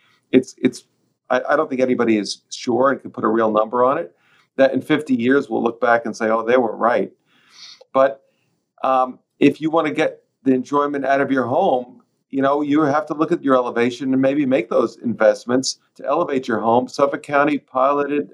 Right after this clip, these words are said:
uh, and tested a lot of these new alternative septic systems that can function and that they can be flooded in a storm event. You can flood them with fresh water to keep them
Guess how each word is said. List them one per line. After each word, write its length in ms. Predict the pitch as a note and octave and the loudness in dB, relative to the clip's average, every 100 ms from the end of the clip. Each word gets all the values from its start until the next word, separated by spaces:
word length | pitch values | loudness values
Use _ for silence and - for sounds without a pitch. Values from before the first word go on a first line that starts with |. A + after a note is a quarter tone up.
| - | 0
uh, 220 | A#2+ A#2 | 0 0
and 160 | A2+ - | -4 -2
tested 500 | C#3 C#3 - D3+ F2+ _ _ B2+ | 0 0 0 -2 -4 _ _ -4
a 40 | |
lot 240 | B2 C3 | 0 0
of 80 | C#3 | 0
these 220 | C3 A#2+ | -2 -2
new 240 | A#2+ C#3 C#3 | -2 0 0
alternative 560 | A#2 - B2+ A#2+ B2 | -2 -2 -2 -2 -4
septic 380 | - A2 B2 C3+ | 0 2 2 -2
systems 580 | - C#3+ F3 F3 F3 - _ _ _ _ _ _ _ - | -4 -2 0 0 -2 -10 _ _ _ _ _ _ _ 0
that 240 | C3 C3+ | 2 2
can 180 | B2+ A2 | 0 -4
function 640 | - B2 C3 - F3+ F3+ - _ _ _ _ | -2 -2 0 -2 -2 -4 -10 _ _ _ _
and 160 | C3 B2+ | 0 2
that 140 | B2+ | 0
they 120 | B2 A#2+ | -2 -8
can 400 | - C#3 C#3+ D3+ | -8 -4 -2 0
be 200 | D3+ D3 | 0 -2
flooded 640 | - C3 C#3 F3 D3+ C3+ | -4 0 0 0 -4 -4
in 140 | B2+ B2 | -2 0
a 80 | A#2 | -2
storm 420 | - B2+ C3 C#3+ | -2 0 0 0
event. 300 | C#3+ D3 - | -2 -2 -2
You 140 | A2 | -4
can 200 | A#2 G#2 | -2 -2
flood 300 | - B2 A#2 | 2 2 4
them 160 | B2 A#2+ | 2 -2
with 160 | G#2+ | -2
fresh 300 | - A#2+ - | 2 0 0
water 360 | A2+ A2+ C#3+ D#3 | -4 -2 0 -2
to 80 | A#2 | -6
keep 240 | - A#2 A#2 | -8 -4 0
them 180 | G2+ | -2